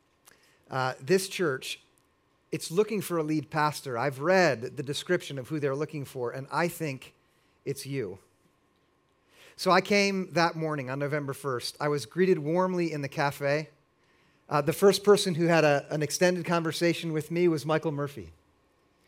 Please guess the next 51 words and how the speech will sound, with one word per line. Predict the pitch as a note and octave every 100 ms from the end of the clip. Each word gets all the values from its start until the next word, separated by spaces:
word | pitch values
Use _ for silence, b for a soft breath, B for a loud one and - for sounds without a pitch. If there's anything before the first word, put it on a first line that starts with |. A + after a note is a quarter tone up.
| b
He | D#3
told | - G3+
me | F#3+
a | E3+
bit | E3+
about | E3 D#3+ D#3
your | D3
story | C#3+ E3+ F3 D#3 A2
as | A#2
a | A#2+
church. | - C#3 A2 - - _ b b b b b b b b
And | D#3 D#3 D3+
in | D#3
my | D#3+ G3
mind | F#3+ D#3 D3 D3 C#3+ - b b -
was | D#3 C#3
my | E3
friend | D#3+ F#3 E3+
Vito's | B2+ F#3+ E3 C#3 C3 - - _ _ _ _ -
words | D#3 D#3+ D3+ -
to | - D#3
me | E3 C#3 A#2 -
that | C3+ C3+
this | A3 C4
is | G#3
a |
place | D3 F3+ F3+
for | - D3
you. | B2+
And | B2 B2
I | E3 A3
was | E3+ D3+
not | E3 F#3+ G#3+ F3+
looking | F3+ F3+ F3+
for | - D#3
a |
job. | C#3+ E3 B2+
I | B2
didn't | C3 G3 F#3
come | - F#3 E3
because | C3+ F3+ E3 C3+
I | C#3+
was | C#3 C#3
looking | C#3+ C#3+ C#3
for | C3+ C3+
a |
job, | A#2+ C#3 B2+
but | G#2+ C3+
I | D3
did | C#3+ A3+ F#3+
come | D3+ B2